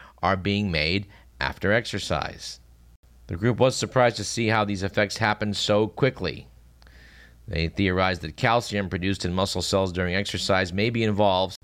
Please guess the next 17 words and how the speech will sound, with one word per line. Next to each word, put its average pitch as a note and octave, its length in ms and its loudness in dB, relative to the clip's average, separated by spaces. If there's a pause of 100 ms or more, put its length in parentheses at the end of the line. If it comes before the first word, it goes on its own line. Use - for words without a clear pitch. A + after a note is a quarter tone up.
(140)
since G#2+ 260 0
subjecting G2+ 460 2
the F#2 60 -2
same G2+ 340 0
biopsies F#2+ 480 0
to E2 100 -8
caffeine, A#2 540 0
which F2+ 200 -6
also G3 340 2
increases F2 440 -4
calcium E2+ 500 0
in D#2 80 -4
muscles, G2 380 0
caused F#2 460 0
the G2 80 -4
same F2 640 -2
demethylation. D#2+ 1200 -2